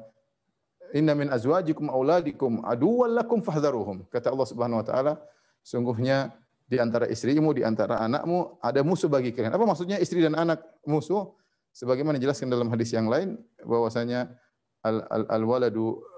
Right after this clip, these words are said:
ma-, mabkhalatun wa, wa, wa majbanah, bahwasanya anak-anak itu bisa bikin orang pelit, anak-anak bisa bikin orang jadi takut. Tadinya dia mau berjihad, dia tidak jadi jihad. Kenapa? Karena kasihan sama anak-anak. Tadinya dia mau bersedekah, tapi dia khawatir sama anak-anak, akhirnya dia tidak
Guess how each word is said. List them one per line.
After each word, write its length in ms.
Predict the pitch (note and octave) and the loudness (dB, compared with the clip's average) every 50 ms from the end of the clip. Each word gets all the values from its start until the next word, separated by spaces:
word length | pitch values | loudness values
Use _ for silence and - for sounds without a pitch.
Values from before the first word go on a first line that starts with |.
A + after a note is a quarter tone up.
| - - | -10 -4
ma-, 240 | A2 A2 A2 G#2+ G#2+ | -2 0 0 0 0
mabkhalatun 880 | G#2+ A2+ A2 G#2+ G#2 G#2+ - - C3+ C3+ B2 A2 - B2 A2+ A2 A2 G2 | -2 -2 0 0 0 0 0 0 -2 -2 -2 -4 -4 -4 -4 -4 -4 -4
wa, 120 | G2 G2 G2 F#2+ | -4 -6 -6 -6
wa, 220 | - G2+ G#2 G#2 G2+ G2 - | -8 -4 -2 0 0 0 0
wa 160 | G#2 G2+ G2+ | 0 0 0
majbanah, 720 | G2 G#2 B2+ B2+ B2 A#2 B2+ C3 B2 B2+ B2 A2+ - - | 0 0 0 0 2 2 2 2 0 -2 -6 -6 -10 -14
bahwasanya 400 | - A2+ G#2 G2+ - - G#2+ A2 | -8 -6 -6 -6 -4 -6 -4 -2
anak-anak 280 | A2+ A2 - A#2+ A#2+ A#2+ A#2 | -2 -2 -2 -4 -4 -4 -6
itu 80 | - C3 A2+ | -6 -8 -4
bisa 160 | G#2 A#2+ G#2+ | 0 0 0
bikin 160 | G#2 G#2+ A2 | 0 0 0
orang 240 | G2+ A2 A2+ A#2 A2+ | 0 0 0 0 0
pelit, 480 | A2+ A#2 A#2+ C3+ C3 C3 A#2+ A#2 - _ _ _ _ _ _ _ _ - | 0 0 2 2 0 0 -2 -8 -20 _ _ _ _ _ _ _ _ -6
anak-anak 320 | - A#2+ A#2+ C3+ A#2+ A#2 | -4 -2 -2 -2 -2 -2
bisa 160 | A2 - A2 | -2 -2 -2
bikin 240 | G#2+ A2+ B2 A2+ G#2 | 0 0 0 2 2
orang 240 | A#2 B2+ B2+ B2 A2+ | 2 0 0 0 0
jadi 160 | A2 G#2 A2 | 0 0 -2
takut. 480 | A2 - C3 C3+ - - C3 A#2+ - - | -2 -2 -2 -4 -4 -4 -8 -6 -4 -4
Tadinya 240 | C#3 A#2+ A#2 B2+ B2 | -4 -2 -2 -2 2
dia 160 | A#2+ B2+ A#2+ | 2 2 2
mau 400 | A#2+ A#2 A#2 A2+ A2+ A2 A#2 - - _ _ _ _ _ _ - | 2 2 2 2 0 0 -4 -10 -20 _ _ _ _ _ _ -2
berjihad, 560 | A2+ A#2 A2 G#2 G#2+ C3 B2 C3 B2+ - - | 0 0 2 2 2 0 0 0 -2 -2 -2
dia 80 | B2+ A2 | -2 0
tidak 160 | A#2 A2 G2+ A2 | 2 2 2 2
jadi 80 | A2 G#2+ | 2 2
jihad. 200 | A2 B2 B2 A2+ - | 2 2 0 0 0
Kenapa? 320 | A2+ A#2 A#2 A#2 A2+ G#2+ | -2 -2 -2 -2 -4 -2
Karena 240 | - A2 G#2+ A2+ A2 | -2 -4 -4 -4 -8
kasihan 240 | - A2 - C3 B2 A2+ | -8 -8 -4 -4 -4 -2
sama 240 | A#2+ A2+ A2+ A#2 A2 | -2 -2 -2 0 -2
anak-anak. 400 | A2 A2 A2+ B2+ C3+ B2+ B2 A#2+ | -2 -2 -2 -2 -2 -2 -2 0
Tadinya 320 | - B2 C3 B2+ C3+ C3+ B2+ | 0 0 0 0 -2 0 2
dia 80 | C3+ | 2
mau 160 | B2 B2 A#2+ | 2 2 0
bersedekah, 560 | A#2+ A2 - C3 B2 B2+ A#2 - D3+ D3 D3 C#3+ - - _ _ _ _ _ _ _ _ _ _ _ _ _ _ _ _ _ | 0 0 -2 0 -2 -2 0 2 0 0 0 -4 -10 -20 _ _ _ _ _ _ _ _ _ _ _ _ _ _ _ _ _
tapi 320 | - B2 A2+ B2 B2+ C3 | -8 -8 -6 -4 -2 -2
dia 80 | C3 A#2+ | 0 2
khawatir 320 | - B2 B2 A#2+ G#2 A2+ | 2 0 0 0 -2 -4
sama 240 | G#2+ B2 A#2+ B2 A2+ | -4 -2 -2 0 0
anak-anak, 240 | G#2+ B2+ C3+ - A#2 | 0 0 0 -2 -2
akhirnya 240 | A2+ B2+ B2 B2+ A#2+ C3+ | -2 -2 -4 -2 0 0
dia 40 | C3 - | 0 0
tidak 240 | C3 A#2 B2+ C3 | 0 2 2 2